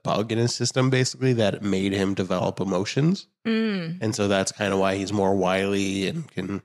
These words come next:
Speaker 1: do things that other astromechs would have been scrapped much,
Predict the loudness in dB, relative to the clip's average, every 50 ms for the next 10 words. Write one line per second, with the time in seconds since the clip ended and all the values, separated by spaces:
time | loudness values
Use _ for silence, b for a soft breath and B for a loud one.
0 | _ _ _ _ _ _ _ _ _ _ _ -2 -2 -2 -2 -2 -2 0 0 0
1 | 0 -2 -2 0 0 -2 0 0 -2 0 0 2 2 2 0 -2 -6 -6 -4 -2
2 | -2 -2 -2 -4 -6 -4 -2 -2 -2 -2 -4 -8 -16 -18 _ _ _ -2 -2 0
3 | 0 -2 -4 -4 -4 -6 -6 -4 -2 -2 -2 -4 -6 -10 -4 -2 0 0 0 -2
4 | -4 -10 -10